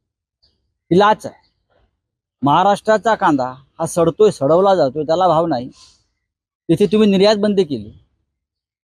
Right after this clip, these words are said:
शेतकऱ्यांना, आमच्या चार पैसे कांदा उत्पादक, दूध उत्पादकांना मिळतंय म्हटल्यावर तुम्ही ताबडतोब निर्यात बंदी, ही बंदी, ती बंदी. पण गुजरातचा व्यापारी महाराष्ट्रात येतो, कांदा खरेदी करतो, तो गुजरातला जातो.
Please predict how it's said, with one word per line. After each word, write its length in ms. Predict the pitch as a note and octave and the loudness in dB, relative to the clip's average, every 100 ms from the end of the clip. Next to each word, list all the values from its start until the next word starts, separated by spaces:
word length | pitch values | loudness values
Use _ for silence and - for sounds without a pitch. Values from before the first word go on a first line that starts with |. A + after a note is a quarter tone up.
| - | -6
शेतकऱ्यांना, 560 | F3 D3+ G#3 A3+ A3 | -4 -2 0 0 2
आमच्या 220 | G3+ F#3 G#3+ | 0 2 -2
चार 280 | - G3+ G#3+ | 0 0 0
पैसे 340 | F3+ F#3+ G#3+ | 0 -2 0
कांदा 300 | G3+ E3+ E3+ | 0 0 2
उत्पादक, 500 | G3+ F3+ - F#3 G#3 | 0 0 0 2 2
दूध 240 | F#3+ D#3+ G3+ | 0 -2 -2
उत्पादकांना 560 | F#3 F#3+ F#3 F#3 F#3+ | -2 0 0 2 2
मिळतंय 320 | F#3 F3+ E3+ G#3 | 2 0 0 -2
म्हटल्यावर 480 | E3+ D3+ D#3 A2+ G#2 _ _ _ _ _ _ _ _ E3+ | -2 -2 -2 -2 -10 _ _ _ _ _ _ _ _ -6
तुम्ही 140 | G3 | -4
ताबडतोब 560 | F#3+ F3 G3 F3 G3 D#3+ | 0 0 0 0 -2 0
निर्यात 320 | E3 F#3 F#3+ | 0 2 2
बंदी, 320 | F3 F3+ F3 F3 D3 | 0 -2 0 0 0
ही 160 | D#3+ | -2
बंदी, 360 | G3 F3 E3+ F#3 | 0 0 -2 -6
ती 200 | - G3 | -6 -4
बंदी. 380 | F3+ E3+ D#3+ D#3 C3 _ _ _ _ _ _ _ _ _ _ - | 0 0 0 -2 -6 _ _ _ _ _ _ _ _ _ _ -2
पण 280 | F#3+ A#3 B3 - _ _ _ _ _ _ _ _ _ | 0 2 -2 -12 _ _ _ _ _ _ _ _ _
गुजरातचा 560 | C3 C#3+ E3+ A3+ - C4 | -4 0 2 0 0 0
व्यापारी 420 | B3 A#3 A#3 A#3 | 2 0 0 0
महाराष्ट्रात 540 | A3 G3+ G#3+ - G#3+ F#3 | 2 2 0 -2 -6 -6
येतो, 220 | F3+ G3+ | -8 -6
कांदा 320 | F#3 F#3 F#3 | -6 -2 -2
खरेदी 340 | E3+ F3 E3+ | -2 -6 -4
करतो, 320 | E3 E3+ C#3+ D#3+ | -2 -2 -2 -4
तो 100 | F#3 | -2
गुजरातला 460 | D#3+ F3 F#3 F#3 | 0 2 2 2
जातो. 300 | E3+ C#3+ F3 | 2 0 -6